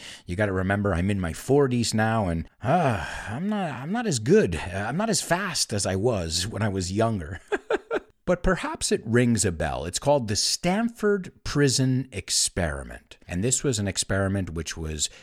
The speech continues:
conducted by Philip Zimbardo. He's a s-, crazy-looking cat. Un tío bastante raro. No? Un pájaro, you say. We say a cat.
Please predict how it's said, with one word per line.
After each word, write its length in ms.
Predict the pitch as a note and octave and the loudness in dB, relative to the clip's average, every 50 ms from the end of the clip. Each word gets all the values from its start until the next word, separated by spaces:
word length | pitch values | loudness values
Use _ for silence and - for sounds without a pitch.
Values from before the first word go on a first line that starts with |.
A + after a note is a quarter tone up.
| - _ _ _ | -20 _ _ _
conducted 760 | - - G2+ F#2 F2 E2 F#2+ G2+ - - - G#2+ F#2+ F2 E2+ | -6 -4 -2 -2 0 -2 -2 -4 -4 -4 -4 -4 -4 -4 -4
by 280 | - D#2+ D2+ D2+ D2 C#2+ | -6 -4 -4 -4 -6 -6
Philip 560 | - - - - D#3 E3 D#3 B2+ - - - - _ | -10 -6 -2 0 0 0 0 -2 -4 -8 -16 -12 _
Zimbardo. 1160 | F#2+ F#2+ F2 F2+ G#2 G2+ G2+ G2 F#2 E2+ - D#2+ D2+ D2+ E2+ F2 E2 D#2 C2+ B1 A1+ A#1 - - - - _ | -2 -2 0 2 2 2 2 2 0 0 -2 -2 0 0 -2 -2 -2 -2 -4 -6 -6 -8 -10 -12 -16 -20 _
He's 120 | _ - - | _ -10 -8
a 40 | D3+ | -6
s-, 260 | - - - - - _ _ _ _ | -4 -4 -4 -6 -6 _ _ _ _
crazy-looking 960 | - - - C#4 D4 B3 F#3+ A#2+ G#2+ G#2 F#2+ F#2+ G2 F#2 - - F2+ E2 D#2+ | -8 -6 -4 0 2 2 2 2 2 2 2 4 2 2 0 0 -4 -4 -4
cat. 580 | - _ - - - A2+ E2+ - - _ _ - - - - - _ - | -4 _ -2 0 2 0 -2 -2 -10 _ _ -18 -18 -16 -20 -20 _ -6
Un 140 | E3 D#3+ | -6 -6
tío 260 | - - A3 A3 - B3 | -6 -6 -4 -4 -4 -2
bastante 920 | A2+ - - - - F3+ D#3 B2 G2 - - - F#2+ F2+ E2+ E2 D#2+ D2+ - - - - - - - F2 | -2 -4 -4 -4 -6 -4 -4 -4 -4 -6 -6 -6 -4 -4 -2 -4 -4 -6 -10 -12 -20 -20 -16 -12 -8 -4
raro. 400 | F#2 G2 F2 D#2 C#2+ C#2+ C2 - _ _ _ - | -4 -4 -4 -4 -6 -8 -10 -12 _ _ _ -10
No? 80 | E2+ | -8
Un 180 | A#2+ D3+ C#3 B2+ C3+ | -6 -6 -6 -2 0
pájaro, 500 | - E3 C#3+ - C3 G2+ F#2 F2 E2 D#2+ | 2 2 2 2 -2 -2 -2 -2 -4 -4
you 120 | E2 E2+ | -4 -4
say. 260 | E2 - - E2+ D2+ D2 | -4 -2 -4 -4 -4 -2
We 100 | G2 A#2 | -2 -2
say 200 | - - G2+ E2+ | 0 0 -2 -2
a 60 | - | -4
cat. 480 | - - - - C3 G2+ F#2 - _ | -6 -6 -6 -4 -4 -6 -8 -12 _